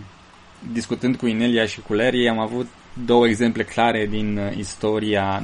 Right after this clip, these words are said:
noastră, pe care cu siguranță le știm cu toții.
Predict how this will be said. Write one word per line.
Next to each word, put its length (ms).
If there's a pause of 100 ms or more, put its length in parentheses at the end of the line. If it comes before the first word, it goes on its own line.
noastră, 420
pe 120
care 160
cu 100
siguranță 680
le 260
știm 220
cu 100
toții. 460